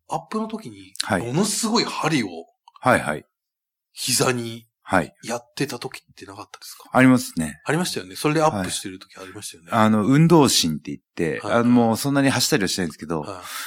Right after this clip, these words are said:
Speaker 2: こう、針が刺さった状態で、
Speaker 1: はいはい。
Speaker 2: こう、膝の曲げ伸ばしをすると、
Speaker 1: はいはいはい。
Speaker 2: やっぱり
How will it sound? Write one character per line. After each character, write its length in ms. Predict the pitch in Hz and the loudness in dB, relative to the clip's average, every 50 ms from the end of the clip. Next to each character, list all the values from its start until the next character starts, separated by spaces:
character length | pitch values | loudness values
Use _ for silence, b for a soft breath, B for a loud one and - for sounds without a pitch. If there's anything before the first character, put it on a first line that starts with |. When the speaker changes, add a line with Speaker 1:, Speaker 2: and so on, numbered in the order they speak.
| B B _ | B B _
Speaker 2:
こ 100 | - 110 | -8 -6
う、 20 | |
針 300 | 104 - 131 147 135 139 | -2 0 2 2 4 4
が 140 | 127 104 92 | 4 4 4
刺 60 | - - | 2 2
さ 180 | - 117 131 | 2 2 2
っ 80 | 135 131 | 2 2
た 140 | - 120 95 | 0 -2 -2
状 240 | 82 90 92 95 98 | 0 -2 -4 -4 -4
態 320 | - 107 104 104 107 107 | -2 0 0 0 0 2
で、 240 | 120 139 131 107 - | 2 2 2 0 0
Speaker 1:
は 240 | 120 117 101 - - | 0 0 -2 -2 -6
い 40 | - | -12
は 60 | 95 | -14
い。 100 | 87 82 - _ _ _ | -14 -16 -20 _ _ _
Speaker 2:
こ 220 | - 95 95 92 | -6 -2 -2 0
う、 20 | 85 | 0
膝 220 | 87 87 104 104 | 0 0 0 0
の 80 | 101 104 | 0 0
曲 140 | 101 107 110 | 0 2 2
げ 40 | 113 | 2
伸 100 | 113 107 | 0 0
ば 100 | 87 78 | -2 -2
し 100 | - - 78 | -4 -6 -8
を 100 | 76 73 | -10 -12
す 100 | - - - | -10 -4 -2
る 0 | |
と、 60 | 120 | -2
Speaker 1:
は 60 | 113 95 | -2 -2
い 0 | |
は 240 | - - 127 107 | -2 -2 -2 -2
い 80 | 73 - | -2 -4
は 60 | - - | -4 -6
い。 20 | |
Speaker 2:
や 60 | 92 | -6
っ 40 | - | -4
ぱ 60 | 85 | -4
り 80 | 87 | -6